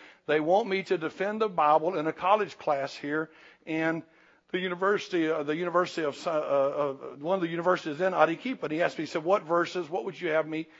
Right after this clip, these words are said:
say? Give me some hints." And I said, "I wouldn't defend the Bible."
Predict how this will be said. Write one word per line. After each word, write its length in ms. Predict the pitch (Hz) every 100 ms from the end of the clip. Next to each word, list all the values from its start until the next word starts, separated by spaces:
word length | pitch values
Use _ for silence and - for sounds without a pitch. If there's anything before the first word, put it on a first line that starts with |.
| - -
say? 400 | - - 233 156 - 165 143
Give 160 | 175
me 120 | 180 156
some 200 | 170 151
hints." 300 | 226 - 160
And 80 |
I 100 | 156
said, 180 | 151 165
"I 120 | 160
wouldn't 300 | 214 202 208
defend 360 | 196 - 226 240
the 60 | 135
Bible." 400 | 113 101 -